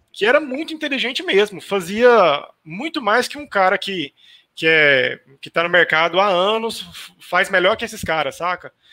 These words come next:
Então, assim, é, pra mim, eu sou bem tranquilo em relação a isso, né? Eu não vejo isso como um, como um impedimento, mas se fosse pra fazer, se eu tivesse ali, é, nessa situação,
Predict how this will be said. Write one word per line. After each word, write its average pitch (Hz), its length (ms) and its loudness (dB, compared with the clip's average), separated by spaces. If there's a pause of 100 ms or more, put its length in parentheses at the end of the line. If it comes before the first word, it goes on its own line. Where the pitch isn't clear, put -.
(180)
Então, 170 280 -4
assim, 185 460 -8
é, 147 800 2 (260)
pra 190 160 0
mim, 226 340 -10
eu 180 220 -4
sou - 160 -8
bem 196 160 -6
tranquilo 226 420 -10
em 196 60 -10
relação 170 460 -4
a 139 80 0
isso, 170 400 -6 (800)
né? 139 300 -4
Eu 147 60 -6
não 190 140 -2
vejo 170 280 2
isso 165 140 0
como 165 220 -8
um, 147 180 -12 (480)
como 156 260 -8
um 170 40 -4
impedimento, 165 760 0 (520)
mas 165 460 2
se - 80 -6
fosse 226 300 2
pra 226 100 2
fazer, 165 600 2
se - 100 -8
eu 170 40 -6
tivesse 170 460 0
ali, 143 580 -2 (420)
é, 139 180 -4
nessa 147 200 -8
situação, 170 800 0